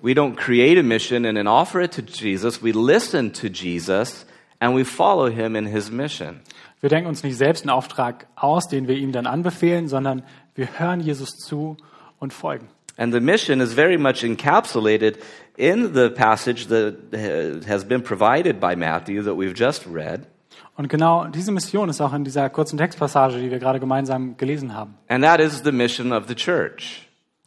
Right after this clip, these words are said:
Speaker 2: Und das ist die Mission der Kirche.
Speaker 1: Not just the Baptists.
Speaker 2: Nicht nur der, der Täufer.
Speaker 1: Not just this group or that group.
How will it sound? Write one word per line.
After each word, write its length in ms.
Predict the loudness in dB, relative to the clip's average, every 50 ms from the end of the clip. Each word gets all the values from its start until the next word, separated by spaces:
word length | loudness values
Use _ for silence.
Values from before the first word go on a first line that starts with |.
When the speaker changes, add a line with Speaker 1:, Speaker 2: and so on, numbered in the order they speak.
| _ _ _
Speaker 2:
Und 180 | -8 -4 -2
das 160 | -2 -2 -2 -4
ist 120 | -8 -6
die 60 | -4
Mission 300 | -4 -4 -4 -6 -8 -6
der 100 | -6 -8
Kirche. 360 | -8 -10 -12 -14 -14 -16 -16 -6 -2
Speaker 1:
Not 200 | -2 -2 0 2
just 220 | 0 0 0 -2
the 60 | 0
Baptists. 1000 | 4 6 6 6 4 2 0 -2 -2 -2 -4 -8 -14 -18 -20 -20 -20 -20 -20 -20 _ _ _ _ _ _ _ _ _ _ _ _ _ _ _ -6
Speaker 2:
Nicht 240 | -4 -4 -4 -2 -2
nur 180 | 0 0 2
der, 380 | 4 4 6 6 6 4 2 0
der 240 | -2 -2 0 0 0
Täufer. 420 | 0 0 -2 0 -2 -4 -8 -10 -12 _ _ _ _
Speaker 1:
Not 300 | 0 2 2 2 2 2
just 540 | 4 4 4 4 4 0 -8 -16 -18 -4 0
this 280 | 2 2 2 2 -2 -4
group 300 | 0 0 0 2 2 2
or 100 | 2 4
that 280 | 6 6 6 6 4 0
group. 240 | -2 -2 -2 -2